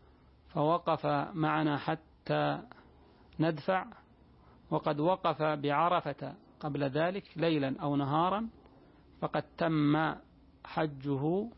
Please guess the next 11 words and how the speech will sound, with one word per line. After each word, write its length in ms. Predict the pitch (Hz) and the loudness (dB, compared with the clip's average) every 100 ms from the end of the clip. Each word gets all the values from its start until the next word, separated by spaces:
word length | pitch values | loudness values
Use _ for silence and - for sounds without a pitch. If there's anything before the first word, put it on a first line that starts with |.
| - - - - - | -20 -20 -20 -20 -10
فقد 240 | 170 156 | -6 -4
تم 380 | - - 165 151 | -4 0 2 2
حجه 500 | 135 165 156 139 147 165 185 262 | 0 -2 -4 0 0 0 -4 -4
وقضى 640 | 170 147 156 151 156 165 220 - _ - - | -4 0 0 2 2 0 -4 -20 _ -20 -10
تفثه". 400 | - 151 135 - - - - - - - - - - - | -4 -2 -4 -10 -20 -20 -20 -20 -20 -20 -20 -20 -20 -4
بمعنى 420 | 147 147 156 175 160 | 0 2 2 0 2
أن 160 | 143 | 4
الحاج 440 | 139 147 170 175 143 | 2 2 0 0 -2
يعني 280 | 139 139 | 0 0
قام 520 | 143 - 160 139 131 - - - - - - - - - | -2 2 4 4 0 -8 -20 -20 -20 -20 -20 -20 -14 -4
بحجه، 800 | 139 156 151 143 139 156 185 | -2 0 -2 -2 2 2 2